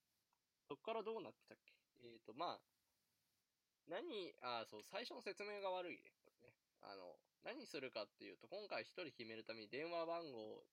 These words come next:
に電話がかけれた人が、えーと、脱出成功になるという前提があったので、えーと、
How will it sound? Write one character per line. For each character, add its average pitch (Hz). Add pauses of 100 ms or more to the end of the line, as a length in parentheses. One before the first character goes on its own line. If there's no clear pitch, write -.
に 117
電 131
話 143
が 135
か 120
け 151
れ 151
た -
人 -
が、 98 (1300)
え 87
ー -
と、 98
脱 98
出 107
成 110
功 110
に 110
な 113
る 104
と -
い 110
う 101 (140)
前 113
提 113
が 107
あ 110
っ - (100)
た -
の -
で、 101 (1200)
え 104
ー -
と、 90